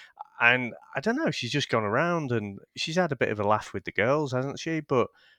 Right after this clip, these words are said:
ultimately, she hasn't had a proper connection with anyone and just thinks she deserves to be there based on friendship pacts. And no, I, th-, I think, honestly, I mean, skipping right to the end, obviously, with the,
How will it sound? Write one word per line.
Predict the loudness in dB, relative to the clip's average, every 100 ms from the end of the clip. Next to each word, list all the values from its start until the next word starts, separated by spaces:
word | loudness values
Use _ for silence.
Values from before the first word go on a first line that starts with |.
| _ 0
ultimately, | 0 0 -2 -2 -4 -6 -10 _
she | -8 -6
hasn't | -4 -6 -4 -4
had | -6
a |
proper | -4 -8 -6 -8
connection | -4 -4 -6 -10 -10
with | -12 -12 _
anyone | -4 -2 -2 -4 -8 -20 _ -20 _ -6
and | -4
just | -4 -4 -2
thinks | -4 -2
she | -4 -2 -2
deserves | -2 2 2 0 -6
to |
be | -2 -2
there | -2 -4 -2
based | -2 -2 -2 -4
on | -6
friendship | -2 -2 0 -2 -2
pacts. | -4 -6 -6 -12 -10 -8 -6
And | -4 -4 -6 -8 -12 -14 _ _ _
no, | -6 -2 -2
I, |
th-, | -4 -2
I | -4
think, | -2 -4 0
honestly, | 0 0 0 0 0 -6 -20 -20 -4
I | -2
mean, | -2 -4 -12 _ -8
skipping | -8 -6 -10 -4
right | 0 0 -2
to | -2
the | 0
end, | 0 0
obviously, | 0 -2 -4 -2
with | -2
the, | 0 -2